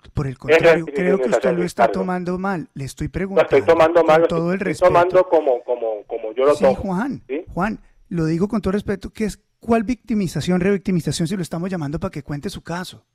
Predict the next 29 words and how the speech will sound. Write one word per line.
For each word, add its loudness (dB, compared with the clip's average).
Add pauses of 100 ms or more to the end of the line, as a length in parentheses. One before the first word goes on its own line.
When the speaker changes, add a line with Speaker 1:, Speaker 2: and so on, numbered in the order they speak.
(180)
Speaker 2:
Tú -12
te -8
estás 2
enfocando 0
en -6
la, 2
en -4
el 0
madrazo 2
que 2
le 4
dije, -6
que, -2
que, -4 (140)
y -4
haces 4 (120)
énfasis -4
en -2
que 0
lo 4
confesé, -6 (1400)
y -10
te -2
estás 0
enfocando -4
en -4
el -2
madrazo -2
cuando -2